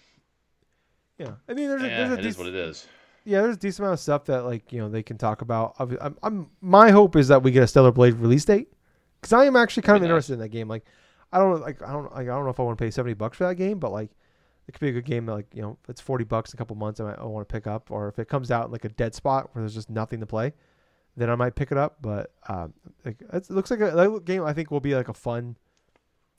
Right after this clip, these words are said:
Speaker 1: seven point five, eight out of ten style game, um, despite the jiggly boobs that make me very uncomfortable. Um, and Gables will get to that one here. So this isn't, like, this isn't rumored. People freaking out saying Jeff Grubb is reporting it. All he's saying is that you can assume it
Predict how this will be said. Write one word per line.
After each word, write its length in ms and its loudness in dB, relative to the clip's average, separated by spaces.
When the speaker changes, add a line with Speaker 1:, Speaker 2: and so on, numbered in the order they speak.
Speaker 1:
seven 300 -8
point 200 -12
five, 280 -14
eight 80 -16
out 80 -14
of 60 -20
ten 180 -16
style 220 -16
game, 240 -18
um, 300 -10
despite 320 -8
the 60 -10
jiggly 320 -10
boobs 240 -12
that 100 -14
make 160 -16
me 60 -14
very 220 -14
uncomfortable. 440 -20
Um, 400 -10
and 100 -4
Gables 260 0
will 60 -4
get 180 -4
to 140 -2
that 120 0
one 120 -6
here. 240 -6
So 300 -4
this 220 -8
isn't, 320 -12
like, 180 -14
this 180 -8
isn't 180 -8
rumored. 380 -4
People 240 -6
freaking 300 -10
out 220 -6
saying 220 -10
Jeff 200 -8
Grubb 180 -8
is 80 -12
reporting 380 -8
it. 240 -8
All 120 -4
he's 180 -4
saying 280 -6
is 160 -10
that 160 -6
you 80 -14
can 140 -12
assume 380 -4
it 200 -4